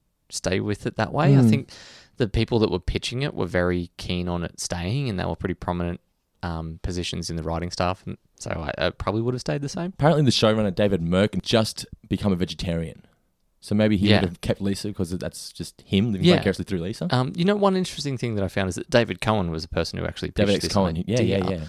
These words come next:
Speaker 1: David X Cohen, not to be confused with David S Cohen,
Speaker 2: No.
Speaker 1: former F B I director. Um, but anyway, so he had pitched the idea, and he said it was just, like, a writer's pitch one day, and he was sort of half distracted thinking about lunch and literally just wrote,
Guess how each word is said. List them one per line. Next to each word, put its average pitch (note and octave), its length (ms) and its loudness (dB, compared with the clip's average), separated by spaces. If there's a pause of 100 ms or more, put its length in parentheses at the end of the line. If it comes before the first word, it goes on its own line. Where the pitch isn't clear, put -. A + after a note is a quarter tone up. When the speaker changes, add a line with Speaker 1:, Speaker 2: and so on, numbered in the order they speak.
(280)
Speaker 1:
David G#2+ 240 6
X A2+ 160 2
Cohen, G2 240 2
not C#3+ 160 0
to A#2 80 0
be A2 80 -6
confused G#2 380 -4
with - 80 -16
David F2+ 240 4
S C#3 120 6
Cohen, E2 240 2
Speaker 2:
No. G2 120 4
Speaker 1:
former F#2+ 300 4
F - 120 -2
B F2 140 -2
I G#2 100 2
director. - 320 -4 (540)
Um, F#2+ 460 4 (880)
but A2+ 280 6 (160)
anyway, A#2+ 280 4
so A#2+ 180 4
he D3+ 120 4
had D3+ 100 0
pitched - 260 0
the A2 100 2
idea, F2+ 540 2
and F2 100 -4
he F#2 60 0
said G2+ 140 4
it F#2 40 4
was E2+ 120 0
just, - 220 -4
like, E2+ 200 -4
a E2 60 -2
writer's E2+ 300 0
pitch - 220 -6
one E2+ 120 -4
day, E2 120 -2
and E2 80 -4
he E2 60 -4
was E2 120 -4
sort F2 160 0
of - 80 -10
half F2 220 -4
distracted F2+ 400 -4
thinking E2+ 260 -4
about - 160 -6
lunch F2+ 240 -2
and - 80 -10
literally F2 280 -4
just E2 140 -4
wrote, E2+ 200 -2